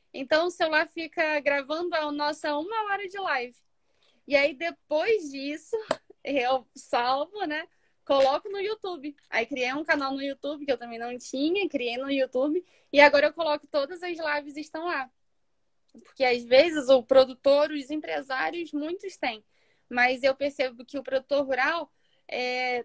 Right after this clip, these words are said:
não tá muito aqui no Instagram. Então, o YouTube não precisa de inscrição, não precisa de nada. É só clicar e tem acesso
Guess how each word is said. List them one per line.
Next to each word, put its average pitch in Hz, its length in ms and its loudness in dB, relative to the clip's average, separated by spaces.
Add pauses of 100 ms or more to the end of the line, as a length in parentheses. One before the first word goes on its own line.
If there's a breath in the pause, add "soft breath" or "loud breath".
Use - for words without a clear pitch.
não 285 280 -2
tá 349 220 0
muito 330 340 -6
aqui 269 200 -6
no 254 80 -12
Instagram. 240 480 -4 (600)
Então, 262 1040 0
o 294 140 2
YouTube 330 600 0
não 330 160 -2
precisa 262 360 -4
de 220 140 -8
inscrição, 320 720 2
não 302 120 -2
precisa 311 340 -8
de 349 120 -2
nada. 285 300 -4
É 247 60 -8
só 285 240 -2
clicar 320 520 0 (280)
e 262 100 -8
tem 294 200 -2
acesso 302 500 -6